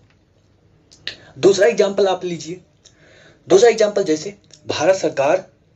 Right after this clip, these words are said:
पैसा चलाता है। क्या पैसा चलाती है? दो हज़ार, एक हज़ार, पाँच हज़ार सब की नोट है आपके पास। अब यह नोट आप देखेंगे कुछ ऐसे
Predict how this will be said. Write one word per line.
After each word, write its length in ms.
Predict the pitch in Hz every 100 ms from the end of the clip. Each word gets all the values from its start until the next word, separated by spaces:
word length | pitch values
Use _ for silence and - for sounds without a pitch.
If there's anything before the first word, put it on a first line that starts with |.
| _ _ -
पैसा 200 | 123 131
चलाता 360 | 107 98 -
है। 180 | - - _ _ -
क्या 100 | 92
पैसा 280 | - 127 147
चलाती 360 | 135 131 131
है? 160 | - - _ _ -
दो 100 | 131
हज़ार, 460 | 123 120 123 120 -
एक 140 | 139 123
हज़ार, 280 | 113 117 120
पाँच 140 | 120
हज़ार 160 | 123 123
सब 320 | - 135 - _ _
की 80 | -
नोट 220 | 120 120
है 100 | 135
आपके 200 | 135 123
पास। 300 | - 110 - - _ - - - - - - -
अब 280 | 202 196 - _
यह 300 | 143 190 220
नोट 420 | 160 131 175 - - - 131
आप 120 | 156
देखेंगे 460 | 139 127 185 202
कुछ 420 | 202 - 220 - -
ऐसे 540 | 120 - 226 214 -